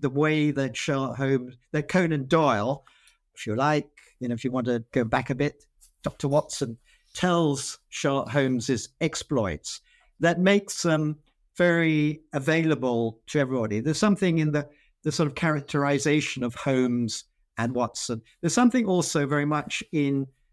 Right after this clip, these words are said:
the sort of dialogue that they have. It's very transferable. There's something that, funny enough, um,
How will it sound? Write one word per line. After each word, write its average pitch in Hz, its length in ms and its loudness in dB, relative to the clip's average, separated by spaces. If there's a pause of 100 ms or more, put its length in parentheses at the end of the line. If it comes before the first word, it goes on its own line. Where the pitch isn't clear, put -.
(160)
the 165 100 0
sort 214 180 0
of 160 180 -8
dialogue 165 680 2
that - 160 -6
they 135 120 0
have. 120 600 -4
It's - 260 -6
very 143 640 2
transferable. 147 1040 0 (300)
There's 175 140 0
something 208 300 6
that, 147 340 0
funny 170 260 2
enough, 123 500 -2
um, 131 380 2